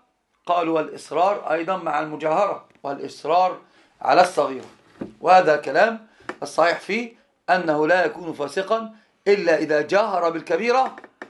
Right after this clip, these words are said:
لكن الصغيرة وإن أصر عليها لا تكون كبيرة إلا إذا عرف بالقرائن أنه يستهين،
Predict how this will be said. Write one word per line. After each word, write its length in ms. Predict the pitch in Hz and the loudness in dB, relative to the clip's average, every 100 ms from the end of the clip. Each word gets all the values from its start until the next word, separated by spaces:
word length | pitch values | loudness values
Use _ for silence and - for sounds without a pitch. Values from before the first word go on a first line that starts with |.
| _ _ _ | _ _ _
لكن 480 | 170 180 165 160 156 - | 4 6 4 0 -4 -8
الصغيرة 580 | 156 - 151 185 202 208 | -8 0 2 4 4 4
وإن 280 | 208 214 208 | 4 2 -2
أصر 300 | 170 190 175 | -2 -2 2
عليها 320 | 147 175 165 | 2 2 0
لا 100 | 170 | 0
تكون 380 | 165 147 180 214 | -4 -6 -6 -2
كبيرة 380 | 214 147 123 _ _ _ _ - | -2 -2 -10 _ _ _ _ 0
إلا 380 | 226 220 165 147 | 0 2 0 0
إذا 200 | 156 165 | 2 2
عرف 420 | 147 214 202 135 | 4 2 2 -2
بالقرائن 840 | 131 139 147 - 190 220 - 143 139 | -8 -8 -6 0 4 4 2 -4 -4
أنه 460 | 160 190 226 226 | -2 2 2 2
يستهين، 960 | 202 190 - 190 208 220 165 139 131 | 0 0 -2 -2 0 -2 -4 -8 -14